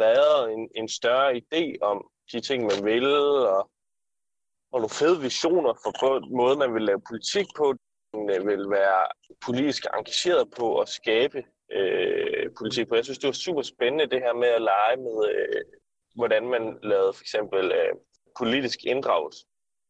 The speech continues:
Hvordan, hvordan gør man det? Hvordan får man flere mennesker engageret i det? Det er jo, det er også det, jeg jo, jeg jo gør med min debat, øh, eller med, med en virksomhed, God Debat. Øh, og det har jeg altid været super, øh, in-, inspireret af. Og det var det, jeg startede ud med i,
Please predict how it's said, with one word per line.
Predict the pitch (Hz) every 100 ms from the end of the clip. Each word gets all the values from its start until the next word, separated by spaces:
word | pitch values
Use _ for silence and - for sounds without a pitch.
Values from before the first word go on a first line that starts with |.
| _ 117
Hvordan, | 120 120 85
hvordan | 117 131
gør | 127
man | 110
det? | 104
Hvordan | 113 117
får | 120 127
man | 107 -
flere | 120 123
mennesker | 110 110 127 -
engageret | 95 95 - 110
i | 90
det? | 98
Det |
er | 110
jo, | 107
det | -
er | 107
også | 104 -
det, | 120
jeg | 107
jo, | 92 87
jeg | 101
jo | 101 -
gør | 110
med | 110 101
min | 98 92
debat, | - 107 127 - _
øh, | 101 98 87 98 95 -
eller | 87
med, | 87
med | 90 87 87 -
en | 98
virksomhed, | 117 - 107
God | 104 113
Debat. | 92 107 117 _ _ _ _ _
Øh, | 107 104 98 - -
og | 110
det |
har | 143
jeg | 131
altid | 151 143 -
været | 120 123 -
super, | 156 107
øh, | 73 71 57 - -
in-, | - 123 -
inspireret | 120 - 147 175 143 107
af. | 98 _ _ _ -
Og | 107
det | -
var | 117
det, | 123
jeg | 127
startede | - 104 101 123
ud | 135
med | 117 107 107 98
i, | 95